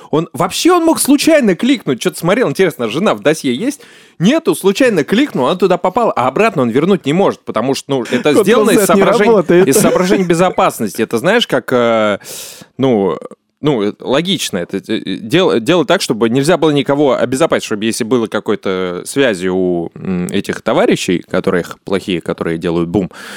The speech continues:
Speaker 1: Вот, я на всякий случай не произношу это слово, как Волан-де-Морт, который я, кстати, могу произносить. Вот. Э, и чтобы, собственно, не сделать это, э, не было там внутренних как бы связей, и кто-то по-хитрому себя не разблокировал,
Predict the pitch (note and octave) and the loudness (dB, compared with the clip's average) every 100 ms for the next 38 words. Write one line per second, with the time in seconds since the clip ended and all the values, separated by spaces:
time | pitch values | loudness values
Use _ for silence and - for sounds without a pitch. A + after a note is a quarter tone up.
0 | - C3 - - - F#2+ F2+ - - - | -14 -16 -10 -10 -4 -2 -2 -2 -2 -2
1 | G#2+ F2+ F2+ A2 G2+ A2+ G#2+ F2 - C#3 | -2 -4 -2 -2 0 -2 -2 -2 -4 -2
2 | C#3+ - F#2+ - - G2 F#2+ G#2 A2 F2 | -4 -4 -8 -8 -2 0 2 2 0 -2
3 | - - - - - - - E2+ D#2+ - | -8 -20 -20 -20 -16 -8 -2 -2 -2 -6
4 | - A2+ A2 F2+ F2+ F2 E2 - - - | -4 -2 -2 -2 -2 -2 -6 -10 -20 -4
5 | A#2 A#2 - - _ - G#2+ G2 B2 A#2+ | 0 0 -2 -12 _ -2 0 2 2 0
6 | - B2 A#2+ A2 C3 - - B2 F#2+ - | 0 2 2 0 -2 -4 -2 0 0 0
7 | B2+ A#2+ C3 A2 A2 - B2 G#2+ E2 D#2+ | -2 0 2 2 0 -2 -2 -2 -4 -8
8 | D2+ D2 B2 A#2+ G#2+ F#2+ G2 F#2 A#2 G#2 | -10 -6 -2 -2 -2 -4 -8 -2 -2 0
9 | G2 F#2 G2+ F#2 G2+ - A#2 F#2 F2+ F2+ | -2 -2 -4 -4 -6 -2 0 0 -4 -8
10 | - A2 - A2 - B2+ G2 G2 - G#2+ | -6 -6 -4 -6 -6 -6 -4 -4 -4 -2
11 | G2 F2+ G2 A2 A2+ G2 A2+ - B3 G#3 | -2 -4 -4 -2 0 0 -2 0 0 0
12 | F2+ | -2